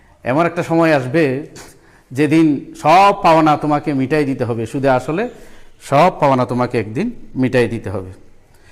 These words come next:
"হাতুড়ি শাবল গাইতি চালাইয়ে বাঙ্গিল যারা পাহাড়", এই যে শাবল, হাতুড়ি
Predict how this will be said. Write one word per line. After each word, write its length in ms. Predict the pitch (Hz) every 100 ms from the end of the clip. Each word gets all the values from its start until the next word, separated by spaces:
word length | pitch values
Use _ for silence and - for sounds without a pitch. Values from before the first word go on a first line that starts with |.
| - - -
"হাতুড়ি 420 | 180 170 170 170
শাবল 440 | 165 165 170 170 156
গাইতি 360 | 151 160 170
চালাইয়ে 480 | 156 156 160 160 160 160 - - - 127
বাঙ্গিল 420 | 147 165 160 156
যারা 280 | 156 151 156
পাহাড়", 420 | 143 139 156 143 - - - - - -
এই 120 | 143
যে 140 | 165 143 131
শাবল, 440 | 156 156 156 151 143 - - -
হাতুড়ি 600 | - 147 165 147 143